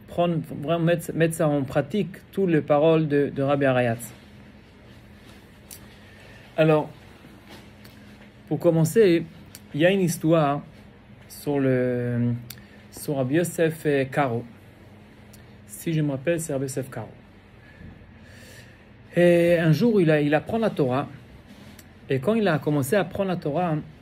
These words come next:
il a eu un grand problème qu'il n'a pas compris un texte dans le, dans la Gemara. Alors, euh, il a commencé vraiment, euh,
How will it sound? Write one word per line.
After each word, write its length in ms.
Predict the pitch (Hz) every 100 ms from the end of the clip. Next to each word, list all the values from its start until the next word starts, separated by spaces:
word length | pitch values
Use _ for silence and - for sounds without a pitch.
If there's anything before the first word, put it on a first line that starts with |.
| - - - -
il 160 | 156 151
a 100 | 156
eu 340 | 202 185 180 -
un 80 | 151
grand 200 | 147 196
problème 540 | 190 165 143 156 190 - - -
qu'il 160 | 160
n'a 80 | 156
pas 120 | 202
compris 380 | 202 160 135 185
un 100 | 156
texte 540 | - 190 170 - - - -
dans 180 | 143 151
le, 720 | 143 139 131 127 127 123 123 127 127 - - - - - -
dans 80 | 185
la 100 | 175
Gemara. 400 | 175 151 139 - - - - - - - - - - - - - - - - - - 151
Alors, 380 | 147 147 139 135
euh, 360 | 135 135 131
il 120 | 139
a 60 | 135
commencé 440 | 160 147 139 190
vraiment, 460 | 160 156 170 185 175
euh, 640 | 147 143 135 131 127 127